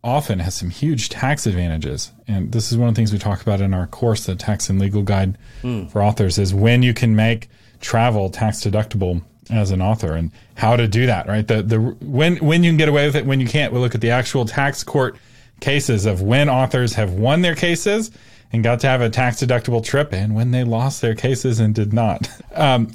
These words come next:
Speaker 1: but it, it is totally legitimate, right? Like, J-, Jack, you weren't traveling 'cause you're trying to get a tax deduction. You're traveling 'cause you were doing research for your work, and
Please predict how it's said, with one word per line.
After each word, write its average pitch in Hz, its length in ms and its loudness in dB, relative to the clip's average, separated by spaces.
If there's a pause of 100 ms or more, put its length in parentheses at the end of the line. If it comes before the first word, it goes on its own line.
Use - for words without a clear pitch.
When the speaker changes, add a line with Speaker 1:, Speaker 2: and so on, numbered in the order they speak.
Speaker 1:
but 165 160 4
it, 170 140 0
it 170 260 -2
is 151 420 2 (100)
totally 185 400 2
legitimate, 160 560 0 (160)
right? 131 320 -2
Like, 139 240 0 (520)
J-, - 240 -6
Jack, 143 300 0
you 180 140 4
weren't 185 260 2
traveling 135 560 2
'cause 110 160 -2
you're 110 80 0
trying 104 240 -2
to 110 60 2
get 110 120 2
a 104 60 -2
tax 110 340 -2
deduction. 87 560 -4 (300)
You're 120 140 0
traveling 131 420 2
'cause 104 100 0
you 117 140 2 (140)
were 120 140 2
doing 117 300 2
research 107 680 -2 (100)
for - 200 -4
your 107 180 2
work, 131 320 0
and 113 160 2